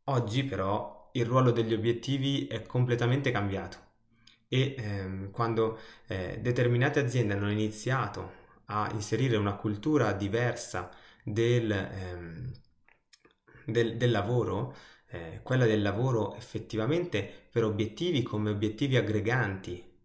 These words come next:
di confronto, di stimolo, eh, utilizzati per dare una direzione unica alle persone, spesso votati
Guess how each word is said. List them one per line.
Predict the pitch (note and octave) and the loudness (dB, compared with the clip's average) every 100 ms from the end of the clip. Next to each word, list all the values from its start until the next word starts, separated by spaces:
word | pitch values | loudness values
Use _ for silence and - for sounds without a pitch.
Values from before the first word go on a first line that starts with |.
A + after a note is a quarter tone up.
| - | -12
di | A#2 | -4
confronto, | A#2 A#2 G#2+ C#3 D3+ B2+ | 0 0 0 0 0 0
di | G2+ F#2+ | -2 -2
stimolo, | - - C#3 C3 G2 F2 - - - - _ _ | -6 -6 -2 0 0 -2 -8 -14 -20 -20 _ _
eh, | - F2+ - | -12 -10 -4
utilizzati | B2+ C#3 C3 B2 C3+ C#3+ D3 | -4 0 0 0 0 0 0
per | A#2+ A2+ | -2 -2
dare | G#2 A#2 A#2 | 0 0 2
una | A2+ A2+ | 2 0
direzione | G#2 G#2+ A2 - - C3 B2 G2+ F2+ - - | 0 0 0 -2 -2 0 0 0 -4 -10 -14
unica | C3 C#3 B2 G#2 F#2+ | -2 2 2 2 0
alle | F#2+ | -2
persone, | - - - D#3+ F3 F#3 - - - | -4 -4 2 2 2 -2 -8 -20 -20
spesso | - - A2+ - G#2 | -12 0 0 2 2
votati | G#2+ G#2+ A2 A#2 A#2+ A2 G#2+ - | 2 0 -2 -2 0 -2 -2 -6